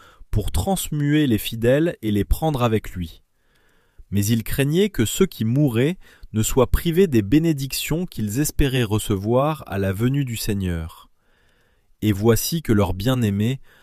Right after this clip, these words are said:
les uns après les autres, leur étaient ravis. Les Thessaloniciens avaient jeté un dernier regard sur le visage de leurs morts,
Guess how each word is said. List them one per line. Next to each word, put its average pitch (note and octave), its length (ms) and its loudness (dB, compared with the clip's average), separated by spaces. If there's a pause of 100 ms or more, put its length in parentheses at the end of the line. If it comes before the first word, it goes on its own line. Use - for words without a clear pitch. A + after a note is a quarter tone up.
(160)
les G2+ 340 0
uns D3+ 160 2
après A#2 260 0
les G2 220 0
autres, A2 360 -2 (300)
leur F#2+ 240 0
étaient G2+ 260 0
ravis. E2+ 600 -6 (1160)
Les F#2 160 -2
Thessaloniciens A#2 920 0 (260)
avaient A2 260 2
jeté C#3+ 320 2
un D3 140 2
dernier E3 400 2
regard C#3+ 480 2
sur - 160 -4
le G#2 120 2
visage A#2+ 440 0
de A2 80 2
leurs G2+ 220 2
morts, G2 480 -2